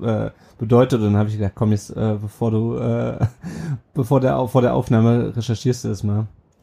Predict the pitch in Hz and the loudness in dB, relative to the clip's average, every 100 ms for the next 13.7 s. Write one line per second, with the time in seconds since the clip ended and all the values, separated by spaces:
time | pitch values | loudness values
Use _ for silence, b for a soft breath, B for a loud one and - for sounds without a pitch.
0 | _ _ - - - 127 123 117 113 110 | _ _ -16 -4 2 4 6 6 4 2
1 | 113 107 104 98 95 113 101 98 98 - | 2 2 2 0 0 -2 0 0 -2 -4
2 | 95 104 107 b b b - 110 110 - | -2 -2 -4 b b b -10 -4 -4 -2
3 | 117 113 101 101 101 107 101 107 101 _ | 0 2 2 0 -2 -2 -2 -4 -8 _
4 | - 85 - - - - 131 131 123 b | -12 -10 -8 -10 -10 -2 2 4 2 b
5 | b b - 135 - _ - _ - - | b b -4 -4 -4 _ -20 _ -6 0
6 | 131 - 147 156 127 - 143 180 165 170 | 0 2 2 2 0 -2 0 2 2 0
7 | 156 156 160 156 165 - _ _ _ _ | 0 -2 0 -2 -2 -6 _ _ _ _
8 | _ _ _ _ - 135 127 127 123 127 | _ _ _ _ -2 2 4 4 2 0
9 | - 139 135 123 - 135 127 120 - 135 | -2 0 2 2 0 -2 -4 -6 -2 0
10 | 160 156 135 135 143 170 - b b b | 2 0 -2 0 0 0 -4 b b b
11 | b - 123 117 139 - 143 143 - - | b -2 -2 2 0 2 2 2 0 -2
12 | 131 131 127 123 - - 113 104 139 135 | 2 4 2 0 -4 -4 0 0 0 0
13 | 117 117 110 104 127 - - | -2 -6 -6 -4 -4 -4 -12